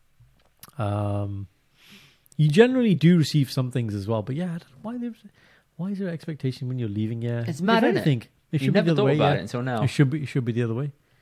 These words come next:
Speaker 1: It should definitely be the other way. You know, if you're leaving and people are, are people giving you things? Have they given you stuff already, or?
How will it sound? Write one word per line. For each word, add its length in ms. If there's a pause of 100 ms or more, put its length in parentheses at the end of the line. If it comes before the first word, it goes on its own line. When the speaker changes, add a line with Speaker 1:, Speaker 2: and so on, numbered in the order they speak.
(420)
Speaker 1:
It 80
should 140
definitely 300
be 100
the 100
other 120
way. 180 (680)
You 80
know, 60
if 80
you're 120
leaving 300
and 100
people 220
are, 140 (1300)
are 40
people 200
giving 200
you 60
things? 240
Have 140
they 80
given 160
you 60
stuff 220
already, 240
or? 180